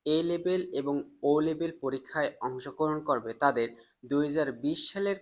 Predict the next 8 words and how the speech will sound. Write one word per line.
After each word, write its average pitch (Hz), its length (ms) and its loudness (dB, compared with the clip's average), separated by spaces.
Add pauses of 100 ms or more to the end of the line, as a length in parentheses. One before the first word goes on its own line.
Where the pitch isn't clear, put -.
পরবর্তী 151 580 2
সালের 175 340 0 (140)
ও 143 160 -2
লেভেল 151 300 2 (100)
পরীক্ষায় 139 580 -2 (400)
পাঁচটি 156 380 8
বিষয় 165 500 0 (160)
এবং 139 260 2